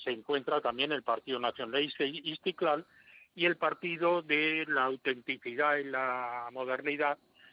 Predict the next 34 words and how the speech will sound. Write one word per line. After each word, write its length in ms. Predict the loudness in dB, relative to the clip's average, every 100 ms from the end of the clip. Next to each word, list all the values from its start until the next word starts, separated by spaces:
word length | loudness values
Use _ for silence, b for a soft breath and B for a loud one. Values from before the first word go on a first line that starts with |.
| B -6
el 240 | -6 -6
pam, 400 | 0 0 0 -6 b b b b
es 220 | -4 -2 -4
un 100 | -2
partido 420 | -2 0 -2 0
con 140 | -2
un 120 | -4
programa 460 | -2 0 0 2 0
político 720 | -2 -4 -6 -8 -4 0 2
relativamente 760 | 2 0 0 0 -2 -2 -2 0
ambiguo, 560 | 0 -2 -2 0 0 2
pero 300 | 2 2 0
muy, 460 | -2 -2 0 -4 B B B B _ -4
con 200 | -2 0
una 240 | 0 0
fuerte 340 | 2 -2 0
presencia 580 | -2 -2 -2 -2 0 0
entre 220 | 0 0
la 120 | 0 0
juventud 640 | -2 -4 -4 -2 -2 -2 -10 B B B
en 160 | -6 -4
el 120 | -2
norte 300 | 0 0 2
del 160 | 0 2
país 380 | 0 2 0 -4
y 40 | -6
un 120 | -4
poco 440 | -4 -2 0 0 B B B B
un 180 | -6 0
apoyo 500 | 0 2 0 2 0
bastante 920 | 2 0 0 0 0 0 2 2 0
grande 520 | 2 0 0 0 -2
del, 500 | 0 -2 -2 -8 -10
del 160 | -8